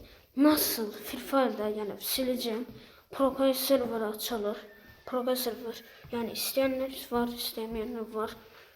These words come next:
Yani safe açtınız ya, ondan atamıyorsunuz. Adınız gerekiyor. Bunu size anlatacağım. Bir kardeşimiz var, ona sağ olsun. O bize öğretti, size videoların kısmında öğreteceğim.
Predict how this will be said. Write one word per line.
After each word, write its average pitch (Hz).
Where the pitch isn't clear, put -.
Yani 254
safe 254
açtınız 302
ya, 220
ondan 247
atamıyorsunuz. 220
Adınız 240
gerekiyor. 214
Bunu 294
size 269
anlatacağım. 233
Bir 254
kardeşimiz 302
var, 302
ona 233
sağ 226
olsun. 226
O 285
bize 311
öğretti, 320
size 254
videoların 226
kısmında 240
öğreteceğim. 240